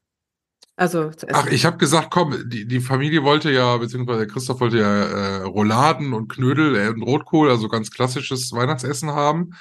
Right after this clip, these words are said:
Speaker 2: Und ich hab mir dann so eine vegane Fleischersatznummer gekauft. Und mittlerweile weiß ich ja, was schmeckt und das ist halt dann leider, in den Supermärkten gibt's das dreimal und wenn das dann, dann vergriffen
Speaker 1: Hm.
Speaker 2: ist, dann ist es halt eine Woche nicht mehr da, so.
Speaker 1: Okay.
Speaker 2: Und, äh,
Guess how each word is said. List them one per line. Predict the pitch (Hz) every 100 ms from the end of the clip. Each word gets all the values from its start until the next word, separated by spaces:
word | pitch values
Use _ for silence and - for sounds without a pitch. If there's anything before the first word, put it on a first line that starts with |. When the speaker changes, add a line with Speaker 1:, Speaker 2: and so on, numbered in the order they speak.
| - - - - -
Speaker 2:
Und | 113 113
ich | 123
hab | 139
mir | 139
dann | 123 127
so | 127
eine | 123 104
vegane | 113 113 127 135
Fleischersatznummer | 127 151 160 107 104 101 110 107 107
gekauft. | 104 101 110 123 127 - - - - - - -
Und | 110
mittlerweile | 113 123 113 123 110
weiß | 127 127
ich | 127
ja, | 120
was | 107
schmeckt | 101 123 165 165
und | 107
das | 104 104 104
ist | 104
halt | 120 110
dann | 113
leider, | 110 113 120 117 90 67 - 104
in |
den | 110 113
Supermärkten | 120 131 123 117 117 113
gibt's | 107 120
das | 127
dreimal | 127 113 117 113 120 139 123
und | 117
wenn | 117
das | 117
dann, | 113 107
dann | 113
vergriffen | 190 185 170 156 143
Speaker 1:
Hm. |
Speaker 2:
ist, | 131 131
dann | 123 123 113
ist | 98
es | 123 123
halt | 123
eine | 123
Woche | 120 131
nicht | 127 123
mehr | 123
da, | 123 110 - _
so. | - - -
Speaker 1:
Okay. | 175 - 180 147 170 185 - _ - _ -
Speaker 2:
Und, | 104 101 101
äh, | 104 104 -